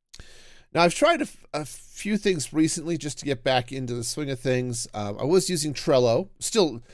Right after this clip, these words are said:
technically am using Trello, uh, as I'm starting to move into a new system, and I'll talk about that in a minute.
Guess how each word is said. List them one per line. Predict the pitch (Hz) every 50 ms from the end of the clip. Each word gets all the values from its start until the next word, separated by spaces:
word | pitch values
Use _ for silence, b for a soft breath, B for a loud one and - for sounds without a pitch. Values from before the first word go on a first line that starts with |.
| b b _ _ _ _ -
technically | - 208 208 - 175 170 - 147 147 - _ _ -
am | 156 160 170 165
using | 156 143 127 113 123 113
Trello, | 107 - - 123 113 92 90 87 85 87 85 - _ _ _ _ _ _ _ _ _ _ _ _ _ _ _ _ _ _ _ _ _ _ _ _ _ _
uh, | - 117 113 92
as | 90 110 113 113 104 95 90 - - -
I'm | 110
starting | 95 - 131 120 113 107 104
to | - - 117 107 101 95 92 90 _ _ _ _ _ _ _ _ _ -
move | 131 131 120 127
into | 143 147 147 - 139 127
a | 117 117
new | 117 117 110
system, | - - 165 156 - - 110 95
and | 101 101
I'll | 92
talk | 98 - 135 139 -
about | 110 104 90 - -
that | 92 85
in | - 95
a | 120
minute. | 151 147 117 -